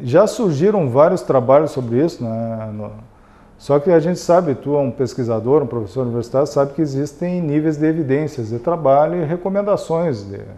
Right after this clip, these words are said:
do nível A, B. Não existe nenhuma recomendação hoje com trabalhos extensos e com revisão na literatura, ah, é, de, de grande, de, de maior importância que recomende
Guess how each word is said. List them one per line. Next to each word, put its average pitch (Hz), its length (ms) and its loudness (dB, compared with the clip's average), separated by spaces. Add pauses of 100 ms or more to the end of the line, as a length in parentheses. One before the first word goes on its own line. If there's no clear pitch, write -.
(140)
do 110 100 -6
nível 117 400 0
A, 131 220 4
B. 117 380 2 (440)
Não 143 180 -2
existe 185 520 -2
nenhuma 170 880 -2 (540)
recomendação 135 880 0
hoje 131 280 0 (160)
com 113 120 -10
trabalhos 113 640 -4
extensos 123 880 -6
e 107 40 -8
com 104 280 -10
revisão 117 500 -2
na 127 80 -2
literatura, 110 800 -4 (540)
ah, 104 240 -10 (260)
é, 113 380 -14 (320)
de, 110 320 -4 (260)
de 107 100 -4
grande, 120 440 0
de, 104 320 -6
de 113 500 -8
maior 113 260 0
importância 127 680 -4
que 180 180 -4
recomende 147 800 -2